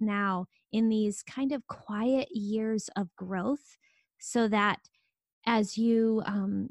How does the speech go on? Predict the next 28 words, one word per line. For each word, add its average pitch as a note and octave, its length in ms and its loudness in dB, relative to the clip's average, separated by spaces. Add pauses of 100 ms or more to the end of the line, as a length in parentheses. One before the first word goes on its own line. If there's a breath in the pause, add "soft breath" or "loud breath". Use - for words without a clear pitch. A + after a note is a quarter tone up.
gain A3 300 2
some A3 200 0
more G3+ 280 0
experience G#3 1080 -2
and G#3 240 0
gain B3 340 2
some A#3 240 -2
more A3 300 0
miles F#3+ 720 -2 (520)
behind G3+ 560 0
you, E3+ 380 -2 (300)
you'll G#3 240 0
have G3 340 -2
something F3 720 -4
special E3 760 -6 (540)
to G#3 120 -8
bring F3+ 520 -6 (160)
to G3 120 -8
the F3+ 100 -4
God E3+ 300 -4
dare B2+ 280 -8
that - 200 -12
God E3 300 -8 (460)
has F3+ 260 -6
in F3+ 140 -6
mind E3 300 -8
for - 120 -10
you. E3+ 400 -8